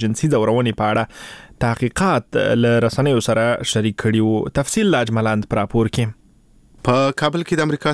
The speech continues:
Speaker 2: سفیر جان باس د لوګر ولایت له دې مدني فعالانو سره د ملي امنیت چلند او د هغوی څخه اعتراف اخیستل غندلي. نوموړي د سې شنبې د ورځې په ناوخته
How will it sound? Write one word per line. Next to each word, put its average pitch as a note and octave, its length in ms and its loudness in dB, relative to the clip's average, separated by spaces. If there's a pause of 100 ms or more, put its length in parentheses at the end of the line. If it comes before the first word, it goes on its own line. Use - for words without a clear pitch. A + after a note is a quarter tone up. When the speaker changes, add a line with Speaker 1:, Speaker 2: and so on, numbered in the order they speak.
Speaker 2:
سفیر C#3 340 -2
جان B2 220 2
باس A#2+ 220 -4
د A2 120 2
لوګر G#2 280 0
ولایت G#2 360 -2
له F2+ 540 0
دې F#2+ 300 2
مدني E2+ 320 -2
فعالانو F2 420 -2
سره E2+ 180 -2
د D#2 120 -4
ملي F2+ 140 2
امنیت E2+ 360 -2
چلند E2+ 280 -2
او D#2+ 100 -2
د D#2 140 -4
هغوی E2+ 180 -2
څخه - 260 -4
اعتراف E2 360 -4
اخیستل - 480 -4
غندلي. D#2+ 300 -4 (640)
نوموړي F2+ 520 2
د F2+ 120 0
سې - 240 -2
شنبې F#2 300 0
د F2+ 80 0
ورځې F#2+ 260 -2
په F#2+ 100 -4
ناوخته F#2 320 -2